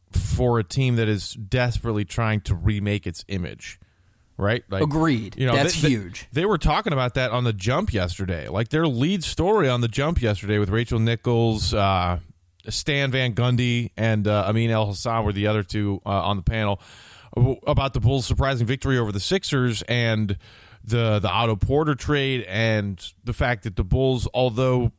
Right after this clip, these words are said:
Speaker 1: showing signs of life, are still not gonna be a real destination free agent-wise, and that's why they made the Otto trade.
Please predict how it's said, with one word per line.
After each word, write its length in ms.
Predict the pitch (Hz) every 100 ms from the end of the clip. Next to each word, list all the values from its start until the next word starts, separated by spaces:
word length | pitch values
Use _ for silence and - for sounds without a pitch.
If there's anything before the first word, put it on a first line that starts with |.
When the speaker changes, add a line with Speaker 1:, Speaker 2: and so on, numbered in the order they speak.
| _ _
Speaker 1:
showing 460 | - - 175 175 165
signs 340 | - 151 147
of 140 | 131 113
life, 240 | 135 139
are 60 | 107
still 260 | - 127
not 280 | 120 113 120
gonna 160 | 127 117
be 460 | 101 117 120 113 -
a 80 |
real 280 | 101 120 120
destination 800 | 98 117 - 107 110 113 - 110
free 200 | 107 110
agent-wise, 580 | 127 107 110 107 110 95
and 80 | 101
that's 140 | 98
why 220 | 101 123
they 80 | 135
made 180 | 123 120
the 80 | 110
Otto 220 | 113 113
trade. 360 | - 113 107